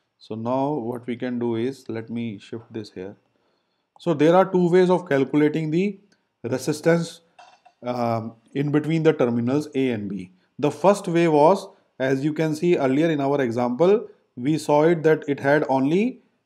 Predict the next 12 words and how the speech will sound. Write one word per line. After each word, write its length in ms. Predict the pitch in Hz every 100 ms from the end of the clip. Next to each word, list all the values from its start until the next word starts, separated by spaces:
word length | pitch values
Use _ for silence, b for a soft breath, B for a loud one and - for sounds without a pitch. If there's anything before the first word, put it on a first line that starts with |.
| -
resist-, 680 | 123 135 156 151 - 151 -
resistances 760 | 139 131 151 - 160 156 165
like 280 | 131 127 113
this. 300 | 110 101 -
So 180 | 151 165
you, 220 | 170 156
it 120 | 151
was 220 | 151 165 147
easy 300 | 147 156 170
for 180 | 151
you 200 | 135 143
to 320 | 135 147 123